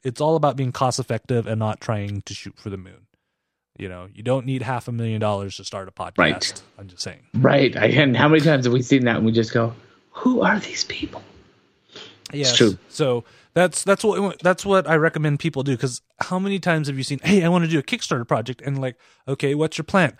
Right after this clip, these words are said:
Speaker 1: "Well, I have this. I'm gonna put it on Kickstarter, and I'm gonna have a ton of money."
Speaker 2: Yep. Yep. And from there, it's all gold. It
Speaker 1: And
Speaker 2: changed my life.
Speaker 1: yeah, you wanna, you wanna lay it out. And I know a lot of people are like, "Well, aren't you super micromanaging and stuff when you do it like that?"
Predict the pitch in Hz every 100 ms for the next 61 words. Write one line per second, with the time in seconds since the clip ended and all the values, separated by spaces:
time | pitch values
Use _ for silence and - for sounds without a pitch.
0 | - - 127 113 110 120 143 226 226 127
1 | 127 113 165 151 135 185 - - 226 196
2 | 143 127 123 120 - 147 185 233 113 -
3 | _ _ _ _ - 135 - - - -
4 | 131 147 - 139 139 143 156 156 208 151
5 | 147 170 196 226 226 160 - - - _
6 | - 113 110 104 180 190 202 208 214 156
7 | 131 - - 143 151 190 208 185 165 180
8 | 180 143 170 185 175 151 147 - _ _
9 | - 127 135 160 165 156 151 156 139 127
10 | 120 - - 131 123 - 143 135 131 123
11 | - 131 127 120 113 127 120 117 117 117
12 | 113 107 - 117 123 110 113 117 113 117
13 | 127 120